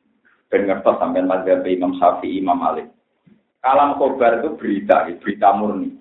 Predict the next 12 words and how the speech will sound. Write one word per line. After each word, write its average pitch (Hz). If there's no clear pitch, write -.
Apa 131
kalam 127
khobar 120
di -
Quran 113
itu 117
info 107
murni? 98
Atau 151
ada 139
tekanan 131
perintah? 117